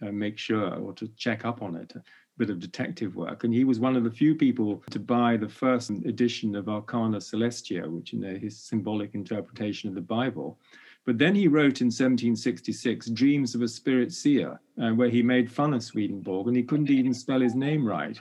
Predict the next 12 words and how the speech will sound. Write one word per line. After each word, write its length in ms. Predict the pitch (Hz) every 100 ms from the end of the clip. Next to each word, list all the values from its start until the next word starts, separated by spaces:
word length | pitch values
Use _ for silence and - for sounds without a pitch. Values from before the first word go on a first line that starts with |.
| -
or 260 | 135 113 123
he 100 | 123
deliberately 540 | 127 131 120 - 117
<laughs> 100 | 110
spelt 260 | 131 117 107
it 100 | -
wrong. 460 | 127 139 107 - - _ _ _
This, 280 | - 151 180
I 100 | 196
think, 280 | 135 143 117
is 120 | 113
an 120 | 123